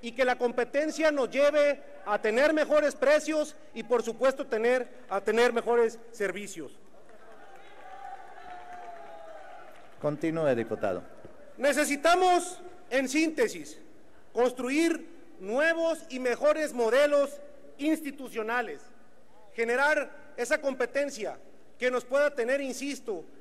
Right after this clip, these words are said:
Speaker 1: que nos lleve a tener mejores precios y mejores servicios, pero que al mismo tiempo el Estado no pierda la rectoría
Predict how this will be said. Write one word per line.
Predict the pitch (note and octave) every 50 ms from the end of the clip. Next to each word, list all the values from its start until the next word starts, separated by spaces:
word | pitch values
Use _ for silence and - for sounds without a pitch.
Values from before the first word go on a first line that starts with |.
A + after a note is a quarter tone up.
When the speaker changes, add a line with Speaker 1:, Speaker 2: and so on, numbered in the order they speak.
| - - -
Speaker 1:
que | A#3 A#3
nos | A#3 A#3
lleve | - A#3+ C4+ C#4+ C#4+
a | C#4
tener | - A#3 A#3 C4 C4
mejores | C4 B3+ - A#3+ C4 C4 B3
precios | B3+ - A#3+ B3 B3+ B3 A#3+ B3+ A#3+ A#3+ A#3+ - - - - - - -
y | A3
mejores | G#3+ A3+ G#3+ A3 C4+ C#4 C#4 C4+
servicios, | A#3 G#3+ F#3+ F#3+ C#4 D4+ C#4+ - D#4 D4+ C#4 - - - - - - -
pero | - A#3+ B3 A#3+ A#3+
que | A#3+
al | A3 A3
mismo | A#3 C#4+ D4+ C#4+ C#4 C4+
tiempo | C#4 B3+ B3+ C4+ C4+ - C4
el | B3
Estado | A3 - - - A#3+ B3 B3+ B3+ B3+ B3+ B3 - - - - -
no | F#3 G#3 A#3+ B3 A#3+
pierda | A#3+ A#3+ B3 A#3+ A#3+ B3 A#3+ A#3+ A#3 - - - -
la | - G3 G3+
rectoría | G#3 A3 A#3 B3 A#3+ - A#3+ G#3+ G#3+ A3 A#3 A#3+ A3+ A3 G#3